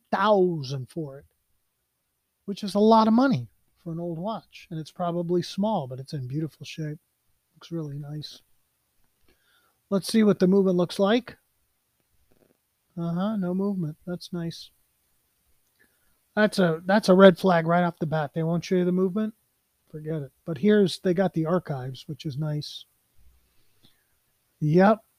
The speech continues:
Watch made nineteen twenty-four,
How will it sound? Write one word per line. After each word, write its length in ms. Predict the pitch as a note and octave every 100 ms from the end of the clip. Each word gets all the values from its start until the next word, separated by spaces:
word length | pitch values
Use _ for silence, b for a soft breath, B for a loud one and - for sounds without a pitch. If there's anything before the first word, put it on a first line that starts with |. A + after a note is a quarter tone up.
| _ _ _ _ _ _ _ _ _ _ _ _ _ _ -
Watch 400 | C#3 F3+ F3+ -
made 180 | F#3+ F3
nineteen 380 | F3+ F#3+ G3 F#3+
twenty-four, 920 | - G3 F3 G#3+ G#3+ A3 A3+ G#3+